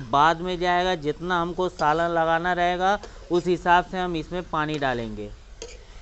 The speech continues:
देखिए बहुत ही शानदार तैयार हो रहा है और ये गोश्त चमड़ी के साथ है, बगैर चमड़ी के नहीं है। चमड़ी के साथ खाने से और भी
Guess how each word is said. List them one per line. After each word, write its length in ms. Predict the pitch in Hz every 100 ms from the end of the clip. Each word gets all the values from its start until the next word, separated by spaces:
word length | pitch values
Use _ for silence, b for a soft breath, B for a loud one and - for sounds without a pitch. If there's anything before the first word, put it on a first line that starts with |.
| - - - - - - - - - - - - - - - - - - - - - - - - - - - - - 123
देखिए 360 | 123 120 151 123 101
बहुत 380 | 131 - 165 170
ही 120 | 165
शानदार 600 | - 160 135 143 147 156 -
तैयार 320 | 147 147 151
हो 120 | 151 156
रहा 220 | 156 151
है 260 | 160 170 - B B
और 200 | 139 156 147
ये 240 | 156 165 120
गोश्त 380 | 107 160 170 - 170 -
चमड़ी 380 | 165 151 156 165
के 160 | 170 156
साथ 380 | 160 160 165
है, 100 | 165 160 123
बगैर 320 | 147 147 156 147
चमड़ी 360 | 160 151 165
के 140 | 160 160
नहीं 240 | 160 165
है। 180 | 165 180 B B B
चमड़ी 360 | 156 151 160
के 160 | 165 170
साथ 260 | - 160 160
खाने 360 | - 151 151 165
से 180 | 175 170 139
और 280 | 147 165 147
भी 220 | 135